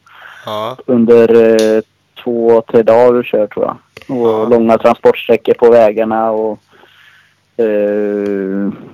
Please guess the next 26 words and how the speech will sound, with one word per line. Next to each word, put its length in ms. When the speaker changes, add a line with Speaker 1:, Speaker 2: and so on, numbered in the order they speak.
Speaker 2:
ja, 280
kallt 520
och 360
blött 240
och, 600
ja, 320
jag 260
har 60
bara 180
hört, 280
eh, 360
konstiga 400
saker 320
om 100
den 140
här 80
tävlingen. 440
<laughs> 480
Det 100
är 40
la-, 280
det 180
vi 100
ska 140
ladda 320
inför. 280